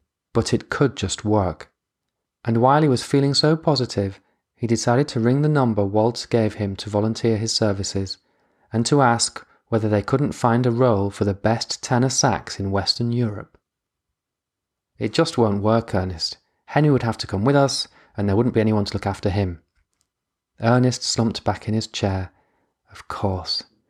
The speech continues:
The biggest obstacle to Georgia raising the funds for Henry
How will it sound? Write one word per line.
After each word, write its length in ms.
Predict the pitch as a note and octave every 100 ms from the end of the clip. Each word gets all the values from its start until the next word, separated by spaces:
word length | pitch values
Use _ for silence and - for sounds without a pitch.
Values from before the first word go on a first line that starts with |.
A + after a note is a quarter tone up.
| _ _ _
The 100 | G2+
biggest 460 | F#2+ A#2 B2 C3 -
obstacle 680 | A#2+ - G#2 - F#2+ F#2+ - _ _
to 120 | -
Georgia 440 | G2 G#2 A2 A#2+ G2
raising 460 | G2 A2 A#2+ C3
the 80 | C3
funds 320 | - A2 A#2
for 100 | -
Henry 480 | B2 B2+ G#2+ F2+ F2+